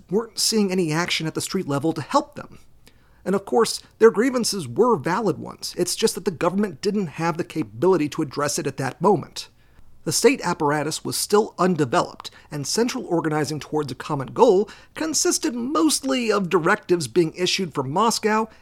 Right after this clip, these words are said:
and then hoping that local authorities could actually execute them. Some episodes back, I talked about how Stalin was sent down to Tsaritsyn during the nineteen nineteen battles there,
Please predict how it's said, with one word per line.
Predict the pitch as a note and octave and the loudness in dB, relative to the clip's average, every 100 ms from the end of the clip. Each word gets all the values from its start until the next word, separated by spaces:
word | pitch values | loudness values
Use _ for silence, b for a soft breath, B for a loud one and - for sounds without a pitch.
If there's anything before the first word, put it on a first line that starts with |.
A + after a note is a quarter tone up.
| B | B
and | F#3 | 2
then | G3 G3+ - _ | 2 2 -4 _
hoping | - C4 - D#3 D3 | 4 4 4 -2 0
that | D3 D3 | -2 -2
local | D3 D#3+ D3+ | 0 0 0
authorities | D#3+ - D#3+ D3+ D3 | 0 0 0 2 0
could | - C3+ | -2 -4
actually | D3+ - D#3+ | -4 -4 -6
execute | E3+ F3+ - - C3+ | -4 -4 -4 -6 -12
them. | - - - _ b b b b - | -14 -20 -20 _ b b b b 2
Some | A3 | 4
episodes | G#3 E3+ F#3 | 4 2 0
back, | A#2 F3 F#3 | 0 -2 -2
I | E3+ | -2
talked | D#3+ F3+ | -2 0
about | D#3+ D3 | -2 -2
how | D3 | -2
Stalin | - - D#3 G3 C#3+ | -2 4 4 6 2
was | D3 - | 0 0
sent | F3+ D3+ | -2 -2
down | D3+ D#3+ | -2 0
to | D3+ | 0
Tsaritsyn | B2 C3 F#3+ - E3+ E3 | 0 2 0 0 -4 -2
during | D3 C#3+ | -2 -2
the | C#3 | -2
nineteen | D3+ D3+ D#3+ | -4 -4 -4
nineteen | C#3 C3+ - G3+ D#3 | -2 -4 -2 0 4
battles | D3 C3+ C3+ | 4 2 0
there, | D3 F3 | 0 0